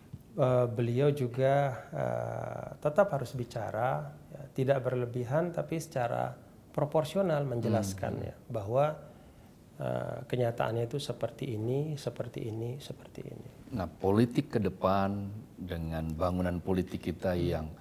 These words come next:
Speaker 2: seperti kayak pembelahan seperti kayak
Speaker 1: Hmm.
Speaker 2: sekarang ini, kira-kira dalam, dalam prediksi atau dalam harapan tentu saja Tuan Guru,
Speaker 1: Hmm.
Speaker 2: eh, kapan ini akan bisa diputus atau diakhiri?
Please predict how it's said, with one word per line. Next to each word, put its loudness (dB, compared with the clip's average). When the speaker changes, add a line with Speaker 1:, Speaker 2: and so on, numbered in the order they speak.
Speaker 2:
seperti 0
kayak 4
pembelahan 4
seperti -8
kayak -6
Speaker 1:
Hmm. 0
Speaker 2:
sekarang 0
ini, -4
kira-kira 2
dalam, -2
dalam -2
prediksi -4
atau -2
dalam 0
harapan 0
tentu -10
saja -6
Tuan -4
Guru, 0
Speaker 1:
Hmm. -12
Speaker 2:
eh, -8
kapan 2
ini -2
akan -2
bisa -4
diputus -2
atau -4
diakhiri? -4